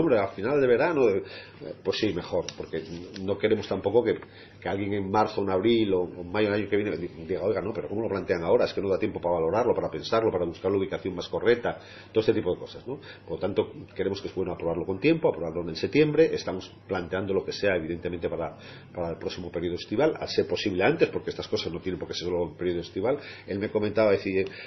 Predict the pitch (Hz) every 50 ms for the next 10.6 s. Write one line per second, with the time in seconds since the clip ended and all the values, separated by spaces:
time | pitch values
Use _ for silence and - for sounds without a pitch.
0 | - - - 95 90 - 87 90 117 131 147 139 - 147 135 147 151 147 - 143
1 | 127 127 127 120 120 135 139 131 - - 127 117 - - - - 107 98 - 104
2 | - - - 110 - 117 113 - 117 107 123 127 123 120 117 123 123 131 139 143
3 | 160 170 - - - 113 107 107 - 127 120 117 123 127 131 117 - 127 120 120
4 | 135 143 143 - - 151 170 - - - - - - 92 90 - - 123 131 135
5 | 131 - 135 123 - - - - - - - - - - - - 98 98 90 -
6 | 127 127 127 - 135 - - 139 139 127 - 127 123 117 113 117 120 123 123 127
7 | 123 - 123 - - 135 131 - 107 113 107 98 87 - - 98 - - - 107
8 | 113 - - - - - - - - - - 107 104 - 98 113 113 - - 110
9 | - 143 143 147 135 113 - 117 120 117 110 113 - - 127 151 151 - - -
10 | 143 - 113 - 110 127 123 131 139 151 160 147